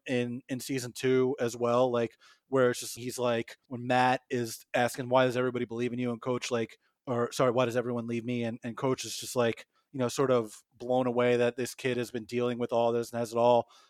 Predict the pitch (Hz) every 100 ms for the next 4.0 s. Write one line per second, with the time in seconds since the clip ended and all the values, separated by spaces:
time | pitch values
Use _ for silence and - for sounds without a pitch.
0 | _ - 120 131 123 120 - 117 117 110
1 | 113 120 117 117 117 117 110 117 123 110
2 | 123 123 110 123 113 117 113 113 107 110
3 | 107 - 110 107 110 113 107 107 113 120